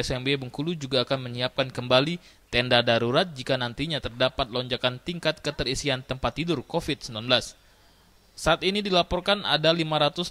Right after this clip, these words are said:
lima puluh delapan kasus covid sembilan belas aktif di Bengkulu.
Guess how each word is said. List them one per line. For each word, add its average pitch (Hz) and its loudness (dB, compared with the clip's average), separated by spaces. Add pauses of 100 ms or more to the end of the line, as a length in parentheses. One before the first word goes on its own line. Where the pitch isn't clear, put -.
lima 151 -2
puluh 147 -2
delapan 127 2
kasus 127 -2
covid 135 -4
sembilan 123 -8
belas 123 -2
aktif - -4
di 131 -2
Bengkulu. 120 2